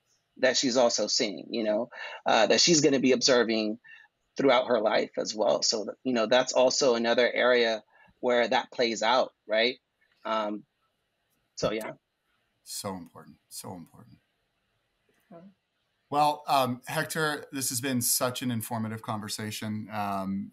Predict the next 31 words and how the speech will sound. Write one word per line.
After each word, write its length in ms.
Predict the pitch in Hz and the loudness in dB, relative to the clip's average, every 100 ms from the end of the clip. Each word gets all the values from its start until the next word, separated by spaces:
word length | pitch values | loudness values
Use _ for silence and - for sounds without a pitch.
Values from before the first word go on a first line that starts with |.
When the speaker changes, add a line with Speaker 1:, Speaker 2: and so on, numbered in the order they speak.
| _ | _
Speaker 2:
you 200 | 113 110 | -12 -10
know, 100 | 98 | -10
thank 280 | 95 120 117 | -8 -8 -6
you 80 | 110 | -6
so 240 | - 107 | -6 -6
much 240 | 101 98 - | -6 -8 -12
for, 420 | 107 95 92 - | -10 -10 -10 -12
for, 360 | - 98 98 - | -16 -14 -14 -16
for 200 | - 95 | -18 -16
sharing 520 | 92 - 92 98 95 92 | -14 -10 -10 -8 -10 -12
all 160 | 92 92 | -14 -14
of 80 | - | -14
these 180 | 92 98 | -12 -6
nuggets 480 | 98 101 101 - | -6 -6 -10 -14
of 100 | 87 | -12
knowledge 520 | 98 101 104 101 95 95 | -6 -4 -4 -6 -8 -10
and 100 | 92 | -12
expertise. 680 | 98 - 101 - 117 113 - - - _ | -12 -12 -14 -8 -6 -6 -8 -14 -20 _
How 300 | - 160 240 | 4 4 4
can, 320 | 254 240 226 190 | 2 -2 -2 2
uh, 220 | 180 - | 2 2
how 220 | - 160 | -2 -2
can 220 | 214 226 | 0 -2
folks 340 | 202 202 190 - | 0 -4 -4 -4
find 320 | 131 143 160 | -2 -2 -2
you, 120 | 113 | -2
um, 800 | 98 104 110 110 110 110 110 110 | -4 -6 -6 -2 -2 -2 -4 -6
and 100 | 113 | -10
contact 540 | - 127 127 101 95 - | -8 -6 -6 -8 -10 -14
you? 320 | 104 98 98 _ _ _ _ _ | -12 -12 -16 _ _ _ _ _
Um, 540 | 95 90 87 92 90 | -8 -8 -6 -8 -10